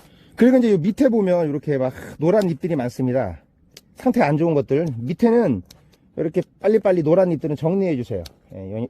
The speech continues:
영양분만 빨아먹고 좋지 않습니다. 이 제라늄은요, 사이사이 햇빛을 못 보고 그러면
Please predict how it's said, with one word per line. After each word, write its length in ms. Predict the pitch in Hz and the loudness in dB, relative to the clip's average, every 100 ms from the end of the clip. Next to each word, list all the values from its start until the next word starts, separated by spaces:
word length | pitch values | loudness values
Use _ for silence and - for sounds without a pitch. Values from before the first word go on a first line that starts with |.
| 104 | -6
영양분만 580 | 131 151 160 143 139 123 | -4 -2 -2 0 -2 0
빨아먹고 680 | 180 170 127 - 107 117 107 | -2 0 -2 -4 -6 -4 -6
좋지 260 | 120 - | -10 -10
않습니다. 600 | 104 - 120 107 101 135 - _ - _ _ _ _ _ _ | -10 -8 -10 -8 -8 -10 -12 _ -20 _ _ _ _ _ _
이 140 | 131 131 | -8 -2
제라늄은요, 840 | 165 226 247 226 214 262 147 101 - _ - - | 2 2 2 2 0 0 0 -4 -12 _ -20 -10
사이사이 540 | 262 269 277 262 226 | 0 2 2 0 0
햇빛을 320 | 254 254 254 220 | -2 -4 -4 -2
못 160 | 165 | -2
보고 140 | 196 180 | -2 -4
그러면 180 | 175 | -4